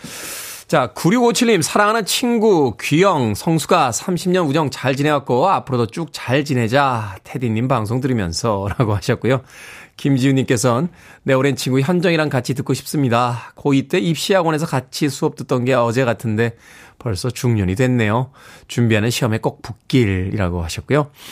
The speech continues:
공육공공 님께서는 "맞벌이인데요. 초등학생 방학이어서 아이 밥 때문에 올라와 계신 시어머니 최혜자 여사님과 함께 하고 싶습니다. 감사하고 고맙습니다." 라고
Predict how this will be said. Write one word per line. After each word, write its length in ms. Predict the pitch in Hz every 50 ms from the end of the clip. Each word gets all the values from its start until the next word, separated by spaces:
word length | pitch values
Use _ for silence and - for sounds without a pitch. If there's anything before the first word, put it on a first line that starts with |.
| - - - - - - _
공육공공 640 | - - 131 131 147 170 175 165 - 170 165 165 175 170
님께서는 400 | 160 - 147 131 190 190 156 127
"맞벌이인데요. 680 | 127 139 143 - 214 196 196 185 175 202 233 233 196 160
초등학생 540 | - - 208 208 208 190 175 185 208 202
방학이어서 760 | - - - 139 151 160 165 160 160 151 131 - 139 139 160 -
아이 180 | 123 131 151
밥 300 | - 107 101 104 - _
때문에 280 | - - 143 139 143 147
올라와 340 | 139 127 127 135 135 131 127
계신 360 | 120 120 110 - 135 135 131 - - - - -
시어머니 640 | _ - - - - - 185 175 165 156 147 135 113 104
최혜자 560 | - - - 233 214 208 226 220 208 214 190
여사님과 600 | 165 147 151 147 135 127 117 107 107 104 92 - _ - - - - _
함께 760 | - - 135 120 104 _ - 131 123 107 98 98 95 90 87
하고 180 | 82 - 127 117
싶습니다. 540 | 101 - - - 101 85 90 90 85 78 78 -
감사하고 520 | - - 92 98 95 92 87 85 98 110
고맙습니다." 1120 | - - 113 107 101 - - 120 95 92 87 - 98 98 95 90 90 85 82 78 78 76 80
라고 380 | 82 80 82 76 76 78 80